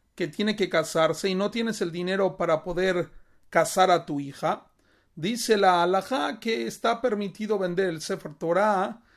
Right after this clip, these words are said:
y usar ese dinero para poder hacerle una boda muy bonita a tu hija y que así se pueda casar. Esa es la mitzvah número uno, que la halajá nos permite vender un Sefer Torah.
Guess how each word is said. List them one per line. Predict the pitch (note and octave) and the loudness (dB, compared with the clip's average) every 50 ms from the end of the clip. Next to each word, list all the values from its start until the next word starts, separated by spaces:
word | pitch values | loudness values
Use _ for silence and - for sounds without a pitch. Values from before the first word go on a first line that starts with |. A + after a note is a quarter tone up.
| _ _ _ _ - | _ _ _ _ -10
y | E3+ F3 | -8 -6
usar | F3+ - - A3 G#3+ A3 | -6 -2 2 4 4 4
ese | A#3 A3+ A3+ - G#3 F#3 | 4 2 0 -2 -2 -2
dinero | F#3 F#3 F#3 F#3 G3 A3 A#3+ A#3+ A3+ G3 F#3+ G3 G#3 - - - | -2 -4 -4 -2 -2 -2 0 0 2 2 2 2 0 -2 -6 -6
para | - G3 G3+ F#3+ F#3+ - | -4 -2 -2 -2 -2 -2
poder | G#3 F#3+ F3+ G#3+ A3+ A#3+ A#3 G#3 G#3+ A3+ B3 B3 - _ _ _ _ - | -2 0 4 4 4 4 4 2 0 -2 -2 -4 -8 _ _ _ _ -6
hacerle | - F3+ - - A#3+ B3 B3+ | -6 -4 -2 -2 0 0 0
una | B3+ B3 A#3 A3+ | 0 2 2 2
boda | G#3+ G#3+ A3+ A3 A3 | 2 4 2 2 2
muy | G#3+ G#3 A3 G#3+ | 2 2 0 -2
bonita | F#3+ G3+ G3+ G#3 G3+ E3 - G3+ F3+ E3 | -2 -2 -2 -4 -4 0 2 2 2 2
a | D#3 - | 0 -2
tu | - E3 D#3+ | -4 -6 -6
hija | D3+ C#3+ C#3+ - F#3+ G3+ C4 D4+ - - _ _ _ - | -6 -8 -6 -2 0 0 0 0 -4 -12 _ _ _ -14
y | F#3+ F#3+ G3 | -12 -10 -10
que | F#3+ - G#3 G3+ G3+ | -6 -2 0 2 4
así | G3+ G3 - - B3+ C4 B3+ | 2 2 0 -2 -6 -4 -4
se | - A3+ | -4 -4
pueda | - - G#3+ G#3 G#3 G3 - | -2 -2 0 0 0 0 0
casar. | - D#3+ D3 - - D#3+ C3 A2 - _ _ _ _ _ _ - | -2 -6 -6 -6 -6 -8 -8 -8 -12 _ _ _ _ _ _ -2
Esa | G#3 A3 G#3+ C4 A#3 | -2 -2 0 -2 -2
es | |
la | G#3 G#3 F3+ | -2 -2 -2
mitzvah | E3+ E3+ D#3+ - - G3+ F#3+ | -2 -4 -8 -6 -4 -2 -2
número | F#3+ F#3+ F#3+ F#3 E3+ E3+ | -2 -2 -2 0 0 0
uno, | E3 E3+ F#3+ G#3+ G#3+ G3+ F#3 G#3+ G#3+ - _ _ _ _ _ _ _ _ _ _ _ _ _ _ | 2 2 2 2 4 4 2 0 -2 -6 _ _ _ _ _ _ _ _ _ _ _ _ _ _
que | - E3+ E3+ | -2 0 4
la | F3 F3 | 4 6
halajá | F3 E3 E3 F3 G3+ G#3 | 6 4 4 2 0 0
nos | A3 A3 - | 0 -2 -4
permite | - - G3 F3+ F#3 F#3+ G#3+ A#3+ A#3+ A#3+ - G3+ G3 F#3+ F#3 F#3 A3 - - _ _ _ _ _ _ _ | -4 -2 -2 -2 0 -2 -2 -4 -4 -2 2 2 4 4 4 2 2 0 -4 _ _ _ _ _ _ _
vender | - D#3 E3+ F#3 F#3 F3+ G#3 G#3 | -6 -4 -4 -2 0 0 0 0
un | G#3+ G#3 F#3 | -2 -2 -4
Sefer | - - G3+ - - F#3+ - | -4 -4 -4 -4 -4 -4 -6
Torah. | D#3 - E3+ D#3+ D#3+ D3 C3 - - | -4 -4 -2 -2 0 -2 -2 -4 -12